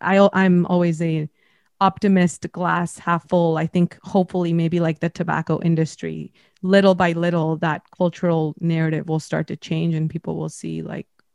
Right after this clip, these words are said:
"Whoa, alcohol is also a drug. It is also very dangerous and more dangerous than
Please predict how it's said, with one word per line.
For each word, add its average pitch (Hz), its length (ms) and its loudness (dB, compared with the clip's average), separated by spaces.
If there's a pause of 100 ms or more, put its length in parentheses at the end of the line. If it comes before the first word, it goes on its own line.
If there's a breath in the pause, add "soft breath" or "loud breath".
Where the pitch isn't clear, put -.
(100)
"Whoa, 196 360 -6 (160)
alcohol 170 500 -4
is 226 240 -2 (160)
also 233 400 2
a 165 120 -4
drug. - 380 -12
It 175 140 -8
is 175 240 -4
also 208 400 2
very 165 300 -4
dangerous 160 640 -6
and 175 180 -2
more 170 200 0
dangerous 180 500 -2
than 196 300 0